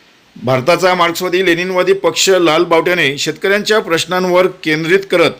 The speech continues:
एक जुलै रोजी डहाणू कृषी अधिकारी कार्यालयावर नांगर मोर्चा आयोजित केला होता. तालुक्यातील अनेक शेतकरी खतांसाठी धावपळ करत असताना काही दुकानदारांनी मात्र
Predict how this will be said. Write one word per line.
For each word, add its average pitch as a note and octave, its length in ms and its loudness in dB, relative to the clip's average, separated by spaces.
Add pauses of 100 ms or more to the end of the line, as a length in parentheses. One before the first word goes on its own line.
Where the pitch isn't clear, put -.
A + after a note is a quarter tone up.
(340)
एक G3+ 200 0
जुलै G3 260 2
रोजी G3 260 4
डहाणू E3+ 520 -4
कृषी F3+ 380 -6
अधिकारी E3 360 -2
कार्यालयावर D#3+ 560 2 (340)
नांगर E3+ 440 0
मोर्चा G3+ 340 0
आयोजित F3+ 280 2
केला E3 180 2
होता. B2+ 200 2 (500)
तालुक्यातील D#3+ 460 0
अनेक G3 260 2
शेतकरी F#3+ 480 -2
खतांसाठी E3+ 540 -2
धावपळ D3+ 520 0
करत F3+ 200 0
असताना D#3 480 0 (300)
काही F3+ 200 0
दुकानदारांनी G#3+ 540 0
मात्र G3+ 280 0